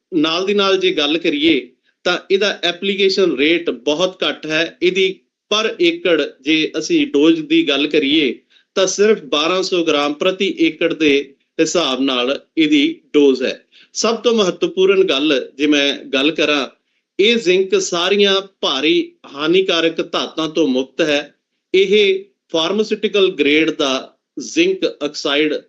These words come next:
ਤੋਂ ਨਿਰਮਿਤ ਹੈ। ਹੁਣ ਇਸ ਸਲਾਈਡ ਦੇ ਵਿੱਚ ਮੈਂ ਗੱਲ ਜਿਹੜੀ ਤੁਹਾਡੇ ਮੂਹਰੇ ਰੱਖਣੀ ਚਾਹੂੰਗਾ, ਉਹ ਇਹ ਹੈ, ਇਹ ਪੌਦੇ ਦੀ,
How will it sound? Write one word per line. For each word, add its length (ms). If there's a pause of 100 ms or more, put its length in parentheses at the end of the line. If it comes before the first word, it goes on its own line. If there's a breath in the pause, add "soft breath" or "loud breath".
(560)
ਤੋਂ 180
ਨਿਰਮਿਤ 500
ਹੈ। 140 (3000)
ਹੁਣ 160 (220)
ਇਸ 60
ਸਲਾਈਡ 340
ਦੇ 120
ਵਿੱਚ 560
ਮੈਂ 280
ਗੱਲ 600 (120)
ਜਿਹੜੀ 300
ਤੁਹਾਡੇ 400
ਮੂਹਰੇ 380
ਰੱਖਣੀ 340
ਚਾਹੂੰਗਾ, 580 (580)
ਉਹ 180
ਇਹ 180
ਹੈ, 440
ਇਹ 80 (840)
ਪੌਦੇ 380
ਦੀ, 360